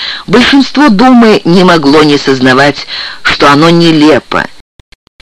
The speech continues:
Ибо, во-первых, самый факт инструкции по такому важному делу, не соответствующий смыслу закона,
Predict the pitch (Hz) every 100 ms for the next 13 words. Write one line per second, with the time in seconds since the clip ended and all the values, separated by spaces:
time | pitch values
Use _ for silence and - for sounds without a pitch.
0 | _ _ _ _ _ 147 156 135 143 147
1 | 139 135 131 - - - - - - -
2 | 240 254 247 214 151 123 - - 135 120
3 | - 131 - - 127 127 127 123 120 131
4 | 127 123 127 123 123 117 110 101 127 160
5 | 226 - - - 160 156 139 117 - 113
6 | - 135 170 170 202 208 180 202 233 -
7 | 220 202 214 208 214 214